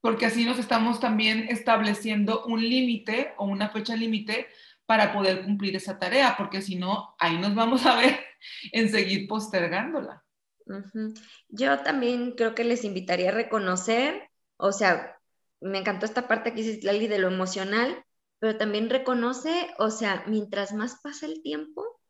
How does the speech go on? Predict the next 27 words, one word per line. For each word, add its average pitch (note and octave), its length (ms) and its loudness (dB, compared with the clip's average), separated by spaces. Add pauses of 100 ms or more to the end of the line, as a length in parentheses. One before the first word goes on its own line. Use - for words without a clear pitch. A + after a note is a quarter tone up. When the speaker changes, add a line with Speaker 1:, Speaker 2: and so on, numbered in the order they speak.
(400)
Speaker 2:
¿qué B3 180 -4
consecuencias C4 640 -6
estás A3 380 -10
teniendo? A3+ 540 -8 (280)
Speaker 1:
Sí. - 240 -14
Speaker 2:
Cada B3 280 -2
quien B3+ 180 -6
tiene B3+ 220 -6
consecuencias A3+ 580 -8
diferentes. A3+ 580 -10 (380)
Y - 80 0
a A3+ 40 6
lo A#3+ 100 6
mejor A#3+ 280 0
habrá C4 260 0
tareas C4 300 -2
que B3+ 100 -10
tú B3+ 120 -8
digas, B3+ 280 -2
"Ah, C4+ 200 0
en A#3 140 -2
esto A#3+ 240 -6
de C#4 80 0
verdad A#3 300 -2
no B3 180 -6
pasa A3+ 220 -6
nada", G3+ 340 -8